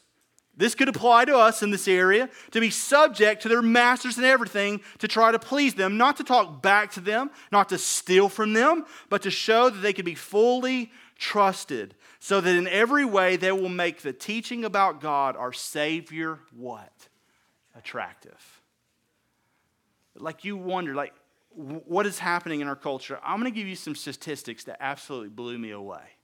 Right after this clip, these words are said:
Listen to this. Honesty in the workplace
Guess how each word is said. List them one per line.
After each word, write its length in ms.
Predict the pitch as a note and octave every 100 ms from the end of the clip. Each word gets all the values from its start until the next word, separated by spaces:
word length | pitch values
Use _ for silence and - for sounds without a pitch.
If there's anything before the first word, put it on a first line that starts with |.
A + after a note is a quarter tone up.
| _ _ _
Listen 260 | E3+ E3+ A#2+
to 60 |
this. 380 | F#2+ E2+ _ _ _ _ _ _ _ _ _ _ _ _ _ _ _ _
Honesty 540 | F#3 G#3+ B3+ B3+ - A#3+
in 80 | A3
the 80 |
workplace 880 | F#3 F3+ F#3 D3+ D3 B2 B2 - -